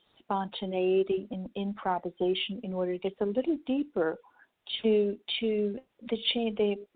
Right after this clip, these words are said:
solutions that we may not have come up with before. And again, the, you know, for example, at the moment,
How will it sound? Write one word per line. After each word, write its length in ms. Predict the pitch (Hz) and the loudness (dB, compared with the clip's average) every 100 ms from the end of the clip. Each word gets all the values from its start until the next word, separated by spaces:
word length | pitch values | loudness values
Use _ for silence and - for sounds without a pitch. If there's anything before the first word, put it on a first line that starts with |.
| 220 196 - | -12 -12 -4
solutions 440 | 220 220 226 226 220 | 0 2 2 2 0
that 100 | 208 | -2
we 100 | 196 | -2
may 180 | 208 | 0
not 180 | 214 208 | 0 -2
have 100 | 202 - | -6 -8
come 160 | 208 208 | -4 -2
up 120 | 208 - | -4 -4
with 120 | 185 - | -6 -4
before. 580 | 185 - 208 196 175 175 - - - - | -10 -2 0 2 2 -2 -10 -18 -20 -2
And 160 | 202 202 | 0 2
again, 360 | 196 202 196 190 | 2 2 2 0
the, 220 | - - - | -8 -10 -12
you 220 | - 208 | -4 0
know, 200 | 202 190 190 381 - - - _ - | 2 2 2 -4 -10 -14 -16 _ -4
for 80 | |
example, 460 | 262 - 240 226 202 | -2 2 0 0 -4
at 100 | 196 - | -6 -6
the 60 | |
moment, 400 | 208 202 220 214 | -6 -6 -6 -10